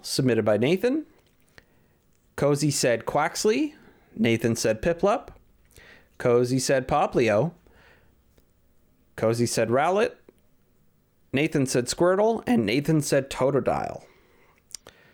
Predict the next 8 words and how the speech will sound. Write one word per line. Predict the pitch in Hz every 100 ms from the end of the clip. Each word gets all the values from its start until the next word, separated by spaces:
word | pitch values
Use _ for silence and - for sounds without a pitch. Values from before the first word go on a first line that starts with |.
| _ _ -
So, | - - 226 143 - - _ _ _ _ _ _ - - _ _ _ _
of | - _ _
course, | - 202 208 208 - - -
there | 139
are | 127
a | 127
lot | 143 160 156
more, | 143 147 147 151 143 -